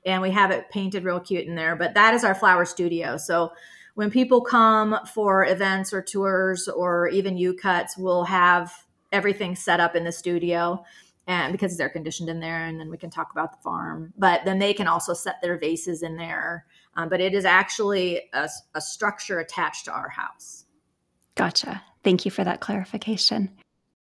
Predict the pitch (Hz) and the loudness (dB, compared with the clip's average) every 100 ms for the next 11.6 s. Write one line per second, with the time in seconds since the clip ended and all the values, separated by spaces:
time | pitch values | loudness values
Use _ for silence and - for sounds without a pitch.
0 | _ _ - - 269 285 226 233 262 220 | _ _ -8 2 4 4 4 2 4 6
1 | 214 196 196 208 202 190 - 185 175 175 | 6 4 2 4 4 2 2 0 2 0
2 | - 196 180 - - - - - _ _ | -4 -8 -6 -6 -4 -4 -4 -18 _ _
3 | _ _ _ _ _ - 214 285 311 240 | _ _ _ _ _ -2 4 8 8 8
4 | 247 - 233 320 392 254 277 294 294 302 | 8 6 4 2 4 4 4 2 0 -4
5 | - 233 226 220 - 190 - 196 180 170 | -4 0 2 2 0 -4 -2 0 2 0
6 | 160 - 196 196 202 208 202 196 220 240 | -2 -2 2 4 4 4 4 4 4 4
7 | 226 202 185 185 190 185 185 214 196 254 | 6 6 6 4 0 0 2 4 4 4
8 | 233 214 190 185 185 185 196 190 175 170 | 4 4 4 4 0 -2 0 2 2 2
9 | 170 185 175 160 - 143 156 202 - 185 | 2 2 2 0 -2 -4 -4 -4 -4 0
10 | 160 170 175 - 160 147 180 202 214 185 | 0 2 0 0 -2 -2 -2 -2 0 -2
11 | - 160 165 160 165 | -2 0 0 -2 -4